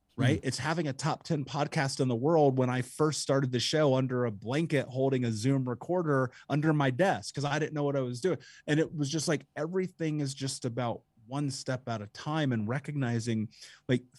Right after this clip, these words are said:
Speaker 1: Think Unbroken is literal.
Speaker 2: Yeah.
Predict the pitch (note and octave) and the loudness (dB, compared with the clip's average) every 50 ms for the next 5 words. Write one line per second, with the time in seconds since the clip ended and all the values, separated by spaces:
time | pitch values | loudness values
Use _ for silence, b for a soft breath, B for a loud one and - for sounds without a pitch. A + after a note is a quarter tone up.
0 | - - _ _ _ _ - D3+ D#3+ E3 F3 D#3+ D3+ C3+ A2 G#2+ A2+ B2+ C#3 C3+ | -20 -20 _ _ _ _ -4 -2 -2 -2 -2 -2 -2 -2 -2 -2 -2 -2 -2 -2
1 | C3+ B2+ A#2 A2+ A2 G#2+ G2+ G#2+ A2+ A2+ A#2 A#2 B2+ D3 C#3 - - - A2 G2+ | -4 -4 -4 -4 -4 -4 -6 -8 -10 -12 -4 0 2 2 2 2 0 -2 -2 -2
2 | - - F#2 - - _ _ _ _ _ _ _ _ _ _ _ G2+ G#2 G2+ F#2 | -4 -6 -10 -16 -18 _ _ _ _ _ _ _ _ _ _ _ -6 -6 -6 -6
3 | E2+ | -8